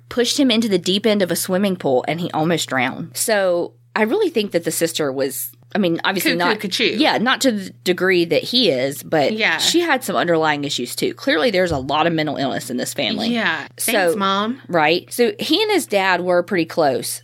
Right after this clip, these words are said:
Speaker 1: um, but his parents ended up separating in nineteen fifty-seven, and so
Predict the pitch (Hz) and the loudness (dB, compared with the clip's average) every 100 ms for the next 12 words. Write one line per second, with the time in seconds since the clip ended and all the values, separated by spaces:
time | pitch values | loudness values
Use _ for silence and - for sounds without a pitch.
0 | - 185 160 160 175 196 - 214 220 226 | 0 2 2 2 2 2 0 2 2 0
1 | - 196 180 170 147 - 165 165 156 151 | -4 -2 2 2 2 2 2 2 2 2
2 | 151 156 - 165 156 143 147 - 147 156 | 2 0 -2 -8 -6 -6 -6 0 0 2
3 | 185 214 208 185 - 175 165 151 147 | 2 2 0 0 2 2 4 2 0